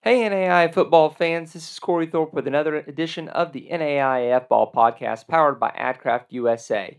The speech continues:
your custom apparel, merch, and uniform experts. That's right. Our friends at Adcraft U S A have stepped up their game to become the presenting sponsors of our podcast and live show.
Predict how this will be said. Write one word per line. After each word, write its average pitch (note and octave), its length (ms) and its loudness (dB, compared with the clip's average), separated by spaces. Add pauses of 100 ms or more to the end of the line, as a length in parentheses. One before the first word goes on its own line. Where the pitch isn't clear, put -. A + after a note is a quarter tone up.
your C3+ 260 0
custom E3 340 -8
apparel, D#3+ 540 -2
merch, D#3 520 0 (100)
and A#2 180 -14
uniform C#3+ 600 -6 (160)
experts. - 640 -8 (400)
That's F#2 240 -8
right. G3+ 260 0 (400)
Our C3 180 2
friends D#3+ 320 -4
at C#3+ 60 -4
Adcraft C#3+ 520 -2
U D3 120 2
S C#3+ 160 -2
A C#3+ 140 -2
have - 180 -8
stepped - 480 -8
up A#2+ 240 -8
their B2 220 -2
game G2+ 400 -6
to A2 160 -20
become B2 520 -10
the G#2+ 80 -4
presenting C3+ 560 -6
sponsors C#3 720 -2
of G#2+ 160 -8
our B2 180 6
podcast B2+ 640 -2
and A2+ 160 -14
live G#2+ 280 -2
show. G2 400 -4